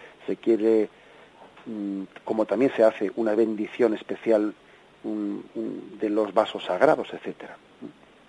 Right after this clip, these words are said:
En la, en la disposición de la iglesia, con el, con todo ello,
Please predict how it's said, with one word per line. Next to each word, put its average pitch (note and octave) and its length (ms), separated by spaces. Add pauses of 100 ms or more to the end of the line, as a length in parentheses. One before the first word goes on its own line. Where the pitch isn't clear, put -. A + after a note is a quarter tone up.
(1800)
En B2+ 140
la, A2+ 460 (1400)
en A#2+ 120
la A#2+ 80
disposición A#2 600
de D#3 80
la D3+ 80
iglesia, D3 480 (180)
con B2 180
el, B2+ 140
con A2+ 220
todo C3+ 280
ello, C3+ 340